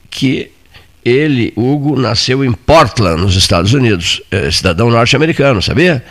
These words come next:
E veio, veio menininho pro Brasil. Por quê? Por que que nasceu nos Estados Unidos, na, na cidade de Portland? Por uma razão, filho de embaixador, né? Embaixador,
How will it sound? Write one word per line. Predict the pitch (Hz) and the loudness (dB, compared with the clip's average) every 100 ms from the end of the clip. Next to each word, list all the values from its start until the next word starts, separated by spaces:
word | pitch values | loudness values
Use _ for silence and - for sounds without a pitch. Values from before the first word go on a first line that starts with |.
| - - - - - | -20 -20 -20 -14 -4
E | 95 | -2
veio, | 87 107 110 | 0 0 0
veio | 104 196 | 2 2
menininho | 285 269 196 208 | 2 2 4 2
pro | 127 117 | 2 0
Brasil. | 104 104 113 | 0 0 -2
Por | 98 151 | -2 -2
quê? | 180 185 | 2 2
Por | - 135 | 2 2
que | 214 | 2
que | 190 | 2
nasceu | 160 139 165 | 2 4 2
nos | 131 | 2
Estados | - 139 | 2 2
Unidos, | 113 110 90 87 | 2 0 -2 -4
na, | 67 82 58 67 64 | -4 -6 -6 -8 -8
na | 69 82 | -8 -6
cidade | 101 95 | -4 -4
de | 92 | -4
Portland? | 92 87 87 87 | -2 -2 -4 -4
Por | - | -2
uma | 170 | 2
razão, | 175 160 175 151 - - - | 2 4 2 2 -4 -18 -14
filho | - 170 170 | -2 2 2
de | 151 | 2
embaixador, | 151 151 151 139 131 107 | 2 2 2 2 2 0
né? | 87 110 - - - - - | -2 -6 -10 -20 -20 -16 -8
Embaixador, | 95 110 175 185 151 180 | -4 -2 -2 0 0 -2